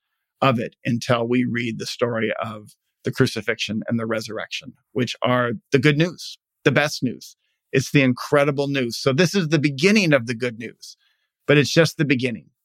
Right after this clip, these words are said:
The birth is not the whole story. The whole story is that Jesus came, that he taught, that he came and he died, that he rose again. And the world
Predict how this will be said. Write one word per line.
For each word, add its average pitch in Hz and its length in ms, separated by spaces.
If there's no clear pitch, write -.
The 131 80
birth 160 440
is 120 220
not 131 400
the - 100
whole 127 300
story. - 560
The 131 120
whole 139 180
story 139 400
is 123 140
that 117 180
Jesus 135 480
came, 127 460
that 117 160
he 120 120
taught, 127 500
that 127 180
he 143 340
came 139 320
and 120 80
he 120 80
died, 123 600
that 120 120
he 117 100
rose 123 380
again. 113 440
And 127 160
the 127 80
world 139 580